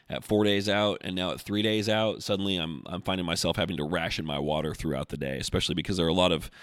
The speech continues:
a lot of things that I'm doing that, uh, that require water,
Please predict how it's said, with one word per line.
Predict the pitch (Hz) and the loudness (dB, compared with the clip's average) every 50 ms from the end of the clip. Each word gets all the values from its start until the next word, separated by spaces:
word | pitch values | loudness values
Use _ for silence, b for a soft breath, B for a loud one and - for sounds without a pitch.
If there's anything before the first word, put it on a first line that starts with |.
| B B B B B - | B B B B B 6
a | 107 | 6
lot | 120 120 | 8 8
of | 113 - | 6 6
things | - 123 123 123 | 6 6 6 8
that | 110 117 | 8 8
I'm | 117 113 110 | 8 8 8
doing | 107 113 113 113 113 107 | 8 8 8 8 8 6
that, | 101 92 - - | 4 2 2 2
uh, | 104 90 87 85 80 76 73 60 - | 4 4 6 4 4 2 0 -2 -2
that | 85 - - - | -4 -4 -4 -2
require | 80 87 - - - 95 98 104 110 113 113 117 120 117 - - _ - | -4 -6 -4 2 4 4 6 6 6 4 2 2 0 -4 -10 -18 _ -10
water, | - 107 117 117 117 120 123 123 131 131 | 0 4 6 6 6 6 6 4 2 -2